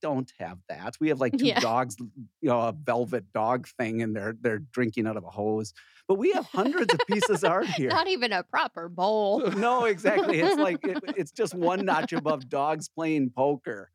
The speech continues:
Speaker 1: And,
Speaker 2: <laughs>
Speaker 1: but we do, um, when we
Speaker 2: <laughs>
Speaker 1: built our new clinic building, it's six stories high. It's beautiful. It's this nice glass building. It's the only new building we've built in years.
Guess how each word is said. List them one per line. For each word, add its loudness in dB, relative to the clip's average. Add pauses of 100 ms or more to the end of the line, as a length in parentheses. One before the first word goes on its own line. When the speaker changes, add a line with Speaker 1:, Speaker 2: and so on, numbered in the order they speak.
(340)
Speaker 1:
And, -2
Speaker 2:
<laughs> 2 (440)
Speaker 1:
but 2
we 0
do, 2
um, 0
when 2
we 2
Speaker 2:
<laughs> -4
Speaker 1:
built -2
our 4
new 4
clinic -6
building, -2
it's -4
six -10
stories 2
high. 4
It's -2
beautiful. -2
It's -20
this -10
nice -2
glass -2
building. -2
It's -8
the -4
only 2
new 0
building 0
we've 0
built -2
in -6
years. -14